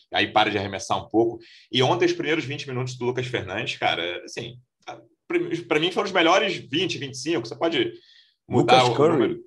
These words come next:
Speaker 1: É, o,
Speaker 2: Tá
Speaker 1: exatamente,
Speaker 2: bom,
Speaker 1: o número que você quiser. Clay Thompson é muito assim, né, cara? Começa a arremessar, arremessar, arremessar, só para quando errar. Ele acertava tudo, deixava os, os caras na cara do gol, chutava no ângulo.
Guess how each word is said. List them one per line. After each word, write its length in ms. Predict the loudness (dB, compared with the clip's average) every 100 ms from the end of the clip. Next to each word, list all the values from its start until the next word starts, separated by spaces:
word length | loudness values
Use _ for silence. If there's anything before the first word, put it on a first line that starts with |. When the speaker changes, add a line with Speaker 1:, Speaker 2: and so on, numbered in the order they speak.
| _ -2
Speaker 1:
É, 220 | 0 0
o, 100 | 0
Speaker 2:
Tá 80 | 2
Speaker 1:
exatamente, 560 | 2 4 2 2 0
Speaker 2:
bom, 80 | 0
Speaker 1:
o 40 |
número 260 | 2 2 2
que 60 | 2
você 240 | 2 -2
quiser. 280 | 0 2 4
Clay 200 | 4 4
Thompson 340 | 2 0 -2
é 20 |
muito 200 | -4 -4
assim, 280 | -6 -6 -6
né, 140 | -4 -2
cara? 260 | -2 0
Começa 360 | -2 0 0 0
a 40 |
arremessar, 460 | 0 2 0 2 2
arremessar, 420 | 2 -2 -2 -2
arremessar, 480 | -2 -6 -6 -4 -4
só 140 | -6
para 240 | -6 -4 -4
quando 200 | -4 -2
errar. 320 | 2 2 0 -8 _ _
Ele 100 | -6
acertava 420 | -6 -2 0 0
tudo, 320 | -2 -6 -2
deixava 300 | -2 0 0
os, 60 | -2 -8 _ _
os 80 | -4
caras 220 | -2 0
na 80 | 2
cara 240 | 2 2
do 100 | 0
gol, 240 | 2 2
chutava 340 | 2 -2 -4 -4
no 140 | -4
ângulo. 400 | -2 -2 -2 -6